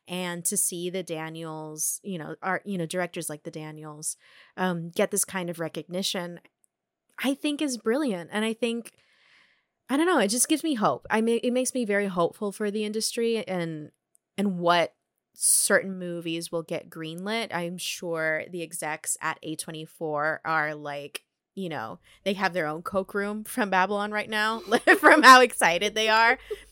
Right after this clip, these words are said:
Because now, all of the sudden, you with your weird, funky script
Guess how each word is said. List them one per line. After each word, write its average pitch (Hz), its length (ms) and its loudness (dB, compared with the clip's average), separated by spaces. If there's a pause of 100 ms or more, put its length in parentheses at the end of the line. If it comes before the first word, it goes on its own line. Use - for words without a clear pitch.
(180)
Because 262 480 4
now, 247 800 4 (760)
all 247 200 6
of 214 100 0
the 226 80 0
sudden, 220 640 -2 (100)
you 208 680 -8 (180)
with 196 320 -10
your 175 460 -8 (640)
weird, 208 1040 -6 (440)
funky 208 640 -4
script - 920 -6